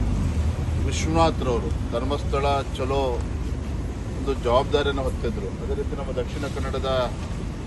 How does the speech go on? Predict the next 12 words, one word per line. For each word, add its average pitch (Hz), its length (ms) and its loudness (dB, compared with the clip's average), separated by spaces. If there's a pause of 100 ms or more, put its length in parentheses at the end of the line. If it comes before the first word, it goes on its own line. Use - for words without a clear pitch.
(100)
ಜಿಲ್ಲೆಯ 135 260 2
ಅಧ್ಯಕ್ಷರಾಗಿರುವಂತಹ 123 1200 0
ಸತೀಶ್ - 400 -4
ಕುಂಪಲ 120 460 -2
ಅವರು, 113 280 0 (1000)
ಎಲ್ಲ 160 220 0
ಬಿ 147 200 -2
ಜೆ 160 180 2
ಪಿಯ 156 240 2
ಒಂದು 143 280 2
ನಿಯೋಗ 147 440 2 (1900)
ಮಾನ್ಯ 139 240 2